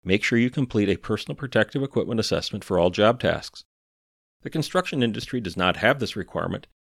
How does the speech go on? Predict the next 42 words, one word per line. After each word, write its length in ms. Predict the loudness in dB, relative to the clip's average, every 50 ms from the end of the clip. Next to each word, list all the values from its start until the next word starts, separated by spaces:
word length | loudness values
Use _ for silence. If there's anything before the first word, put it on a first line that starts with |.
| _ _ _ _
but 100 | -8 0
this 160 | 0 0 0
does 180 | 0 -4 -2 0
not 200 | 0 0 0 2
mean 240 | 2 2 2 2 0
you 80 | 0
shouldn't 260 | 0 0 0 0 0 0
evaluate 480 | 2 2 4 4 4 4 2 0 0
and 100 | 0 -2
require 380 | -4 -4 -2 -2 0 2 2 2
the 100 | 2 0
necessary 480 | 0 -2 -2 -4 -6 -4 -2 -2 -2
personal 360 | -2 -2 -6 -8 -8 -10 -14 -16
protective 500 | -14 -12 -6 -4 -4 -4 -6 -8 -8 -8
equipment. 400 | 0 0 0 2 2 -2 -6 -6 _ _ _ _ _ _ _ _ _ _ _
osha 220 | 2 2 2 4 2
requires 400 | 0 2 2 4 4 4 4 2
the 80 | 0
assessment 460 | -4 -2 0 -2 -2 -2 -4 -6 -4
be 60 | -6 -6
certified 580 | -2 0 0 0 0 -2 -2 -4 -4 -4 -4 -6
and 140 | -2 -2
identify 440 | 0 0 0 -2 -2 -2 0 0 0
the 120 | 0 0 -4
P 180 | -6 -6 -8
P 220 | -6 -8 -12 -10 -6
E 20 |
required. 580 | -6 -6 -6 -4 -2 0 2 2 2 0 -2 _ _ _ _ _ _ _ _ _ _ _ _ _ _ _ _ _ _ _
osha 260 | 0 2 2 2 4
also 300 | 4 4 2 2 0 -2
requires 420 | -2 -2 0 -2 0 0 0 0 -2
that 100 | -2 -4
employees 480 | -4 -4 -4 -2 0 0 0 0 -2
are 60 | -4
trained 400 | -8 -8 -6 -4 -2 -2 -2 -2
on 140 | -2 -2 -2
when 100 | -2 -4
P 180 | -4 -4 -8 -8
P 180 | -6 -6 -6
E 40 | -6
is 100 | -4 -2
necessary, 600 | -2 -2 -2 -2 -6 -8 -6 -6 -6 -6 -6 -8